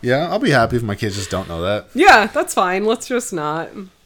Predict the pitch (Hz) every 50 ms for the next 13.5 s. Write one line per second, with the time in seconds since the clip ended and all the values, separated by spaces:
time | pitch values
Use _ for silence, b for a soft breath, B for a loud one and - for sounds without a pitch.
0 | _ _ _ _ _ - - - 233 233 247 240 220 - - - - 226 240 220
1 | 233 233 180 180 175 160 - 151 170 190 180 165 185 185 180 180 180 180 196 180
2 | 175 - - 185 175 170 160 160 170 190 160 151 143 147 147 - - 180 190 196
3 | 202 202 208 208 208 214 220 214 208 214 - 202 160 151 151 151 151 180 151 135
4 | - 214 240 269 - - - 214 196 185 196 185 175 160 160 - 185 165 151 147
5 | 151 156 151 - 156 135 127 143 151 139 139 139 - - 156 156 151 - 80 71
6 | - - - _ _ _ _ - - 190 196 185 165 151 139 143 165 180 165 -
7 | - - - - - - 180 165 165 - - 151 233 370 - - - - - _
8 | _ _ _ _ _ _ - 190 185 190 180 175 175 170 165 165 160 165 170 170
9 | 175 208 254 - 320 302 - - 330 - - 208 175 170 175 185 220 262 302 311
10 | 311 277 269 - - - 247 214 202 190 180 185 185 185 226 269 294 294 269 254
11 | 254 240 214 196 185 175 156 160 220 - 165 165 151 - 147 156 151 - 170 165
12 | 156 151 156 180 208 233 220 226 202 165 147 139 151 165 175 196 190 175 175 -
13 | - 185 190 175 143 131 135 160 170